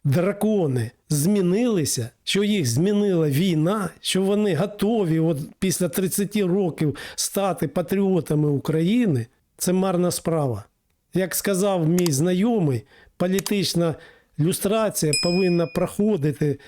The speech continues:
на рівні політичної кастрації. І він правий. До самого коріння потрібно вирізати і викидати оці горіхи після кастрації і за них забувати.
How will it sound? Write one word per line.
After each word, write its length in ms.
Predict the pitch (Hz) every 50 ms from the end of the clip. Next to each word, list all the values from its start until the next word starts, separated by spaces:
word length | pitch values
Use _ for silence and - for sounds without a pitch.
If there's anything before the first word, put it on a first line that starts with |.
| - - -
на 160 | - 165 180
рівні 340 | 185 190 202 196 185 180 170
політичної 920 | - - 185 180 180 180 170 180 214 196 - - - 175 170 170 165 151 - - - -
кастрації. 840 | - 185 180 - - 190 175 185 160 143 120 - - - 113 110 - _ _ _ _ _ -
І 80 | - 165
він 200 | 175 208 196 175
правий. 580 | - - 196 196 180 202 190 170 131 113 - _ _ _ _ -
До 160 | 143 165 196
самого 480 | - - 226 220 208 208 208 202 190 180
коріння 580 | - 196 202 196 208 220 208 190 180 170 160
потрібно 520 | 143 - 175 165 - 185 180 147 143 160 156
вирізати 920 | 123 123 156 190 190 180 160 143 165 208 214 202 175 - - 139 123 117 - - _ _ _ -
і 120 | - 190 190
викидати 920 | 160 151 185 208 202 202 208 175 143 185 180 165 147 123 - - 143 139
оці 520 | - - 160 - - - 170 160 139 113 - - - _ _ _ - 127 -
горіхи 560 | 185 196 208 233 247 202 - - 123 113 - _ -
після 280 | - 190 - - 185 170
кастрації 840 | - - 190 - - - 180 175 147 131 - - 135 123 127 - -
і 220 | 196 196 208 202 - -
за 260 | 147 131 135 175 165
них 380 | 165 165 185 190 160 - 233 135
забувати. 800 | 131 123 160 165 139 156 165 147 143 135 120 - - - 110